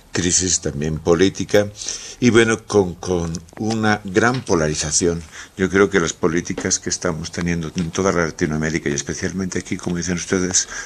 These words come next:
parece una especie de laboratorio en el cual se está buscando la polarización y el enfrentamiento. O sea, no hay ninguna voluntad de,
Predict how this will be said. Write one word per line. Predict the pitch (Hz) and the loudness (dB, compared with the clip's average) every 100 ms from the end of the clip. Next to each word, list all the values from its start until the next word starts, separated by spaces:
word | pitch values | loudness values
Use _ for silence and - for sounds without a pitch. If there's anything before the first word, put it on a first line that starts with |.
| - - | -10 0
parece | 101 101 104 110 | 4 6 4 2
una | 101 110 104 | 2 0 2
especie | - - 110 101 | 0 0 -2 0
de | 87 | 2
laboratorio | 80 76 76 82 73 76 - - - - | 2 2 0 0 0 0 -4 -12 -12 -4
en | 92 | 0
el | 87 | 0
cual | 71 110 110 | 4 4 4
se | 107 | 2
está | - 104 | 2 0
buscando | 101 113 110 110 | 2 2 2 2
la | 92 | -2
polarización | - 73 69 73 73 104 95 87 - - - | 0 -2 -2 -4 -2 0 0 -6 -14 -14 0
y | 95 | 2
el | 82 | 2
enfrentamiento. | 76 78 78 73 76 78 69 - | 0 -2 -2 -4 -4 -4 -6 -12
O | 71 - - - | -16 -16 -12 0
sea, | 92 | 2
no | 98 | 4
hay | 101 | 4
ninguna | 110 101 98 110 | 4 2 2 4
voluntad | 101 90 90 - 110 110 | 4 2 0 2 2 2
de, | 95 85 80 71 | 0 -2 0 -2